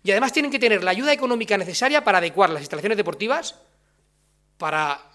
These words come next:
eso que llaman la nueva normalidad. Similar para las piscinas públicas, en un momento como este. Los ayuntamientos tienen que poder saber en qué condiciones pueden abrir las piscinas públicas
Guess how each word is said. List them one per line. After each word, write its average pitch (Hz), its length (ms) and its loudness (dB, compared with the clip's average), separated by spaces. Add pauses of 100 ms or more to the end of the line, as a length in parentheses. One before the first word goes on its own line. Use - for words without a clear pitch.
(140)
eso 151 200 -10
que 151 80 -8
llaman 156 220 -6
la 139 80 -6
nueva 139 160 -8
normalidad. 110 440 -16 (1800)
Similar 208 500 2
para 151 180 -2
las 147 100 -6
piscinas 147 400 -12
públicas, 107 640 -18
en 151 100 -16
un 156 60 -12
momento 147 300 -10
como 117 220 -16
este. - 220 -14 (880)
Los 262 180 0
ayuntamientos 156 520 -6
tienen 202 320 -2
que 175 140 -2
poder 185 320 -2
saber 226 240 0
en 202 160 -2
qué 262 100 -6
condiciones 240 420 -4
pueden 220 260 0
abrir 220 160 -2
las 214 80 -4
piscinas 208 300 -6
públicas 131 500 -14